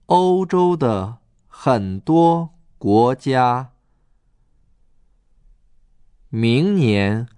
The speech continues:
我想去台湾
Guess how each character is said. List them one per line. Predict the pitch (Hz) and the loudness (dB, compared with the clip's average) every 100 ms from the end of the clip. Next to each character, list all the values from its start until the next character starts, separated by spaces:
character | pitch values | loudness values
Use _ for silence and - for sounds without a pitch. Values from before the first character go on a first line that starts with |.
| _ _ _ _ _ | _ _ _ _ _
我 | 120 123 185 | -2 0 0
想 | 208 - 123 98 90 90 104 - | -2 -2 0 0 -4 -10 -16 -20
去 | - 139 117 98 98 120 - - | -4 0 0 0 -4 -12 -20 -20
台 | - 117 135 156 | -4 0 0 -2
湾 | 165 170 175 175 170 | 0 0 0 -4 -12